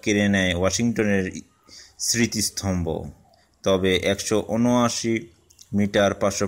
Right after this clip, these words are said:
পঞ্চান্ন ফুট উচ্চতার এই বিশাল কাঠামোটি কেবল একটি সংক্ষিপ্ত সময়ের জন্য উচ-,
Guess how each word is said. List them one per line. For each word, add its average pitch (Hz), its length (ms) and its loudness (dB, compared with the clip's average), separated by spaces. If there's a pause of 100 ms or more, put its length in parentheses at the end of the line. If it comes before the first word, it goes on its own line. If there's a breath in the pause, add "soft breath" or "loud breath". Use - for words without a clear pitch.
পঞ্চান্ন 107 420 -2
ফুট 104 280 -4
উচ্চতার 98 460 -4
এই 120 280 -2
বিশাল 113 360 -2
কাঠামোটি 98 520 -2
কেবল 104 500 0
একটি 95 400 -4 (360 loud breath)
সংক্ষিপ্ত 123 520 -4
সময়ের 107 480 0
জন্য 101 340 0
উচ-, - 680 -12